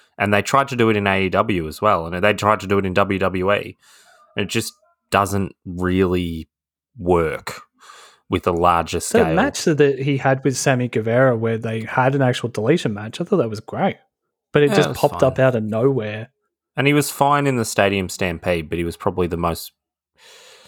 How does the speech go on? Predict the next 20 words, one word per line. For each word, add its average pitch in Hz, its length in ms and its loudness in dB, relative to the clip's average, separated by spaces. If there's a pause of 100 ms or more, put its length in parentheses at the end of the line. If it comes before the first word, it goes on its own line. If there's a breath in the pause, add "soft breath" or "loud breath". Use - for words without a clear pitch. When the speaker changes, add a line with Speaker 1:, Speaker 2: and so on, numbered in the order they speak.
(520 soft breath)
Speaker 1:
the, 98 100 2
the 98 180 2
least 92 380 2
exciting 82 480 0
part 76 340 -2
of 85 120 -8
the - 100 -8
Stadium 80 440 -2
Stampede. 82 680 -6 (1200)
But 90 180 0
the, 92 420 2 (440)
Speaker 2:
I 127 100 4
Speaker 1:
like, 104 80 6
Speaker 2:
think 226 140 6
Speaker 1:
Matt 143 100 2
Speaker 2:
more 143 240 4
and 131 80 0
more 110 320 0
we'll 113 200 0
see 117 440 -2